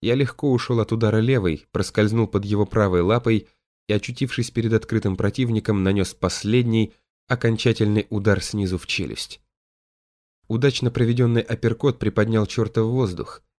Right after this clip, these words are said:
Затем он грохнулся всем телом на настил. Судья отодвинул меня и стал считать, выбрасывая руку с раскрытыми пальцами перед лицом чёрта,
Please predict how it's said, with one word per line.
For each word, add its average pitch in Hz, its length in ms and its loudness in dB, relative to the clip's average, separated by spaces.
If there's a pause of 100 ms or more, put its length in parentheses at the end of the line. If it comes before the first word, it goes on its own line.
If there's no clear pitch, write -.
(360)
Затем 104 320 2
он 120 140 2
грохнулся 107 500 0
всем 104 320 -2
телом 113 380 0
на 104 80 2
настил. 101 520 -2 (1160)
Судья 113 360 2
отодвинул 120 640 0
меня 98 220 0
и - 140 -6
стал 101 280 -2
считать, - 460 -4
выбрасывая 95 600 0
руку 104 220 -2
с - 80 -4
раскрытыми 92 560 -4
пальцами 107 460 -2
перед 95 280 -2
лицом 95 320 -4
чёрта, 92 520 -4